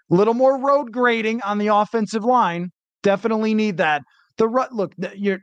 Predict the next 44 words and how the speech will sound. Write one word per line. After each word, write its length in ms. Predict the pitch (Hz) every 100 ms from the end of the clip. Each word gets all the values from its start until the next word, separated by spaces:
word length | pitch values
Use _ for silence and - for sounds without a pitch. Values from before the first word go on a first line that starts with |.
| -
no 180 | 214 226
one's 220 | 226 185
gonna 180 | 180 156
disagree. 400 | 147 127 131 131
The, 160 | 147 180
the 160 | 170 185
run 220 | 196 190
game 240 | 160 139
is 100 | 131
a 40 | 131
huge 440 | - 175 135 104
deal. 120 | 117 - _ _ -
The 100 | 165
Vikings 440 | 208 220 226 185
can't 400 | - - 220 214
have 340 | 160 202 165 135
the 120 | 156
twenty-seventh 760 | - 185 175 156 190 160 143
ranked 300 | 139 151 139
run 180 | 147 170
game 260 | 139 120 110 - - 175
and 100 | 165
expect 480 | - - 202 190
to 80 | 175
be 180 | 139 180
here 260 | 143 143 139
anytime 440 | 139 131 117 110
soon, 240 | - 101 - _ -
okay? 220 | 131 107 - - - 139
Running 320 | 165 233 214
backs 480 | 220 214 214 - - _ _ -
matter. 880 | 143 170 214 240 160 151 117 123 135 _ -
I 60 |
don't 120 | 180 196
think 140 | 208
anyone 300 | 233 240 226
thinks 180 | 233 -
they 160 | 190
don't. 500 | 151 117 220 175 135
It's 140 | 175 202
usually 240 | 208 233
about 220 | 196 190
the 80 | 180
value. 480 | 135 180 151 120